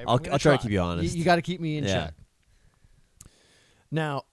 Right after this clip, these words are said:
Speaker 1: again, when the whistle blows, yeah, you shouldn't be going after the goalie. So Buchnevich goes down. He's on his stomach.
Speaker 2: Okay.
Speaker 1: Tom
Speaker 2: Right.
Speaker 1: Wilson then gets on top of him, punches him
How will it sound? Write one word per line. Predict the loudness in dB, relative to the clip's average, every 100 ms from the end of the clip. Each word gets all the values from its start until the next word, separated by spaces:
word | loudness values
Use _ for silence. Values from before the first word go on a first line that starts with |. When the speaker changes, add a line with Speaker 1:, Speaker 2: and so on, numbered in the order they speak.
| _ _ _ _ -10
Speaker 1:
again, | -6 -4 -6
when | -2 0
the | 4
whistle | 4 4 2
blows, | 0 0 0 0 -2
yeah, | -6 -6
you | -10
shouldn't | -10 -10 -10
be | -12
going | -12 -12
after | -16 -16
the | -18
goalie. | -14 -10
So | -6
Buchnevich | -6 -4 0 2 4 4
goes | 2 2
down. | -4 -4
He's | -6 -6 -6
on | -4 -2 -2
his | -2 -2
stomach. | -2 -4 -4 -8 -12 -18 _ _ _ -4
Speaker 2:
Okay. | -2 -2 -4 -4
Speaker 1:
Tom | 0 2 0
Speaker 2:
Right. | -2
Speaker 1:
Wilson | -2 -2 -4 -6 -10 -14 -16
then | -12 -8 -8 -8 -10 -14 -10
gets | -6 -4 -2
on | -4 -4
top | -6 -8
of | -10 -14
him, | -14 0 6
punches | 6 4 -2 0 -4 -4 -6
him | -12 -14